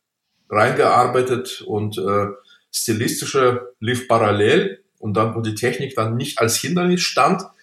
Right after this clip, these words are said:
dann habe ich mich komplett auf den Stil konzentriert und, äh,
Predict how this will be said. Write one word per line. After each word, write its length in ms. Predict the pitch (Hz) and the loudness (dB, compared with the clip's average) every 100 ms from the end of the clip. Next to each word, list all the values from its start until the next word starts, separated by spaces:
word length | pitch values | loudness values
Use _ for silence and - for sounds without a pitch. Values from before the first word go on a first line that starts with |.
| _ _ _ _ _ | _ _ _ _ _
dann 240 | 107 120 123 | 0 0 0
habe 140 | 123 | -4
ich 80 | 117 | -4
mich 100 | 120 | -4
komplett 360 | 120 110 110 120 | -2 0 0 0
auf 120 | 117 | -2
den 100 | 110 | -6
Stil 260 | - 120 113 | -6 -4 -4
konzentriert 760 | 104 101 101 92 98 127 147 123 | -4 -6 -8 -6 0 2 2 -2
und, 220 | 117 - | -4 -2
äh, 280 | 110 110 | 2 2